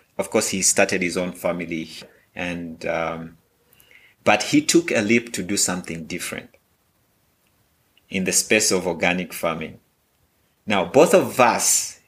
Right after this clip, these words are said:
uh, love basketball and we play it religiously, and we can have a very decent conversation about it. But, and this is true,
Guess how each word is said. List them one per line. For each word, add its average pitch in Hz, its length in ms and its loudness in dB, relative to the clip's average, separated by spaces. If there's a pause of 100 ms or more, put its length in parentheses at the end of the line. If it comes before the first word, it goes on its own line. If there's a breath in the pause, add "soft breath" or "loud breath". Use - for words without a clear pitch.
(100)
uh, 87 380 2 (280)
love 104 340 2
basketball 90 600 0 (280)
and 131 180 -4
we - 80 0
play 113 320 4
it - 160 -4
religiously, 87 1000 -4 (120)
and 90 360 -2
we 92 80 -8
can 92 180 2
have 90 560 -4
a 90 140 2
very 113 440 4
decent 135 460 0
conversation 123 600 0
about 107 400 -2
it. 107 280 -8 (1700)
But, - 560 2 (260)
and 107 140 -2
this 127 200 -2
is 160 180 -2
true, 156 460 0